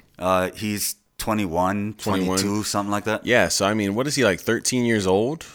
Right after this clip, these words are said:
Speaker 2: twelve years old when she even did anything? Um,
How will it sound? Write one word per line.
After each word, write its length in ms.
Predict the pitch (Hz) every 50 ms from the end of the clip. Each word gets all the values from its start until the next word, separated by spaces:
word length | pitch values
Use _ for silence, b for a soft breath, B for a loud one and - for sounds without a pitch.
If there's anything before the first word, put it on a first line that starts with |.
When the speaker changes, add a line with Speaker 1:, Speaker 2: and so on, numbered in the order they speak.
| - _ -
Speaker 2:
twelve 340 | - - 120 120 127 127 123
years 200 | 127 123 117 101 101
old 300 | 98 101 113 123 135 123
when 440 | 110 107 98 92 90 87 82 69 -
she 220 | - - - - 120 117 113
even 180 | 113 107 104 92
did 200 | 80 95 104 107
anything? 460 | 123 127 131 131 123 151 151 170 190 - _ b b b b b b b b b b b b b b b - -
Um, 520 | 95 98 98 95 95 90 90 87 85 -